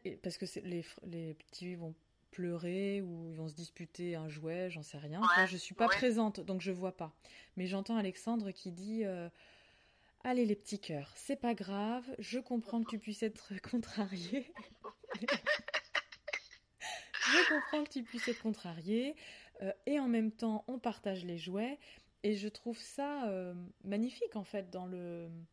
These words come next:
Speaker 2: Ouais.
Speaker 1: dans le, le lien, en fait, qui lie ces trois petits bouts de chou, euh, d'âge très différents, qui verbalisent pas forcément encore les choses. Parce qu'Alexandre, euh, certes, verbalise bien mieux à cinq ans, mais il y a des,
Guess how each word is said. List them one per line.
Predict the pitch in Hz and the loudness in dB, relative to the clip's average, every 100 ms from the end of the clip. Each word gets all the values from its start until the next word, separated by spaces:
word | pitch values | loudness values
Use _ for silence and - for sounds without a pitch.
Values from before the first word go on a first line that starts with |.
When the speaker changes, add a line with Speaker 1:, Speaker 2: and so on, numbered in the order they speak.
| _ | _
Speaker 2:
Ouais. | 208 208 208 _ | -2 -2 -10 _
Speaker 1:
dans | - 185 185 | -10 -6 -4
le, | 185 175 170 | -4 -6 -6
le | 170 180 | -4 -2
lien, | 196 202 277 311 | 0 2 0 0
en | 220 | -2
fait, | - 226 - | -2 -6 -6
qui | - | -8
lie | 190 208 240 | -6 -6 -6
ces | - 196 | -10 -10
trois | - 226 | -6 -6
petits | - 202 | -6 -10
bouts | 196 | -10
de | - | -12
chou, | - 233 247 214 | -6 -6 -4 -4
euh, | 190 | -4
d'âge | 175 202 - | -2 -4 -4
très | - 208 | -6 -6
différents, | 202 202 190 208 | -6 -6 -6 -6
qui | - 185 | -8 -4
verbalisent | 196 190 190 190 | -4 -2 -6 -8
pas | - 226 | -4 -4
forcément | - - 196 190 | -4 -12 -8 -8
encore | 185 180 | -8 -8
les | 175 | -8
choses. | 202 311 285 214 - - | -6 -2 -4 -4 -14 -12
Parce | 180 - | -12 -6
qu'Alexandre, | 180 175 - 240 208 165 - - - _ _ | -4 -4 -4 -4 -4 -8 -14 -20 -20 _ _
euh, | 185 175 | -8 -8
certes, | - - 220 185 | -10 -2 -2 0
verbalise | 185 185 185 185 175 165 _ - | -4 -2 -4 -6 -10 -16 _ -18
bien | 156 175 190 | -6 -2 0
mieux | 202 214 | 2 2
à | 185 | 0
cinq | 190 196 294 | -6 -6 -4
ans, | 262 | -2
mais | 185 | -2
il | |
y | 165 | -4
a | |
des, | 160 | -8